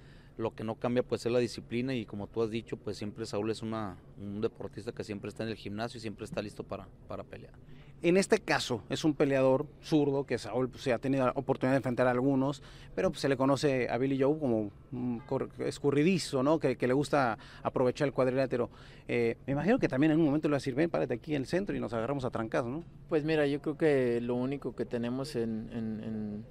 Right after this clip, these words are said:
Speaker 3: ahora sí que bien claro que es que hay que tener paciencia, hay que tener paciencia en esta pelea porque sabemos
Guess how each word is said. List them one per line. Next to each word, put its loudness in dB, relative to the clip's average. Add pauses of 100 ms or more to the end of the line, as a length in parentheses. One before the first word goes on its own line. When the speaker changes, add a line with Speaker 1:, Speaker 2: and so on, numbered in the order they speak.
(420)
Speaker 3:
ahora 4
sí -4
que 0
bien 2
claro 2
que 0
es -4 (200)
que -2
hay 2
que -2
tener -4
paciencia, -6 (140)
hay -8
que -6
tener -6
paciencia -6
en -2
esta -6
pelea -4
porque -8
sabemos -4